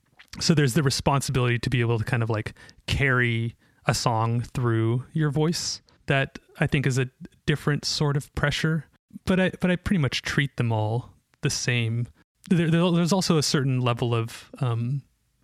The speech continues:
not every performer does this, once again, but oftentimes the person communicating the song in that way is also the one kind of, like, directly responsible for interfacing with the audience.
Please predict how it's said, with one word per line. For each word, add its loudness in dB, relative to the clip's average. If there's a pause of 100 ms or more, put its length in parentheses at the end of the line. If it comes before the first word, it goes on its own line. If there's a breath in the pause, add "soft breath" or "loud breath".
(480)
not 2
every 2
performer -2
does -4
this, -6
once -2
again, 0
but -4 (380 loud breath)
oftentimes 0
the -6
person -2 (140)
communicating 0
the 0
song 0
in -2
that -2
way 0
is -2
also -2
the 0
one 0
kind -2
of, -2
like, -4 (320 loud breath)
directly 0
responsible -2
for -6 (300)
interfacing -2
with -2
the -4
audience. -2